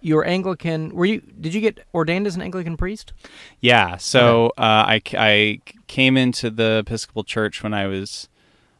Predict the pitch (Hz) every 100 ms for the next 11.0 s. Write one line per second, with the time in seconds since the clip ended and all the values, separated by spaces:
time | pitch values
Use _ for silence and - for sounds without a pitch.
0 | _ - 98 98 95 95 92 90 90 90
1 | _ _ - 151 - 156 127 107 101 _
2 | _ _ _ _ - 110 113 110 110 110
3 | 113 - - 113 120 - 123 120 123 123
4 | 117 117 123 - 139 143 165 139 139 _
5 | _ _ _ - 110 107 104 104 104 104
6 | 104 104 107 110 98 95 - 127 131 151
7 | _ _ - - - _ _ - 104 104
8 | 101 101 101 101 101 107 160 - 170 151
9 | 135 127 120 135 127 - 131 120 - 110
10 | - - 120 - 104 98 107 90 87 104